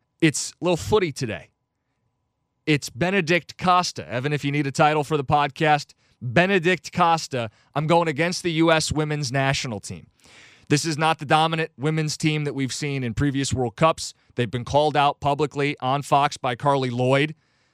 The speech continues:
saying, "Hey, I don't know what they're doing celebrating draws, not winning their group stage.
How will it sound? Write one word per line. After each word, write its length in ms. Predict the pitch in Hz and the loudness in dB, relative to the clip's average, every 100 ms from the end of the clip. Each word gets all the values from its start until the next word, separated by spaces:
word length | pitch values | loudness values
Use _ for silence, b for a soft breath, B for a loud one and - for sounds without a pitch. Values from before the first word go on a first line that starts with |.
| _ | _
saying, 240 | 139 131 | -2 0
"Hey, 140 | 143 135 | 2 0
I 40 | |
don't 120 | 139 | 0
know 80 | 147 | 0
what 100 | 143 | 0
they're 100 | 139 | 0
doing 200 | 135 143 | 0 0
celebrating 560 | 123 147 139 143 135 127 | 0 0 2 0 -2 -4
draws, 720 | 117 120 151 135 123 131 - _ _ _ _ _ 120 | -2 4 6 6 4 -2 -8 _ _ _ _ _ 0
not 240 | 131 135 | 0 0
winning 220 | 147 151 | -2 0
their 120 | 139 | -2
group 300 | 113 123 165 | -2 0 0
stage. 440 | - 131 120 120 | 0 -2 0 -2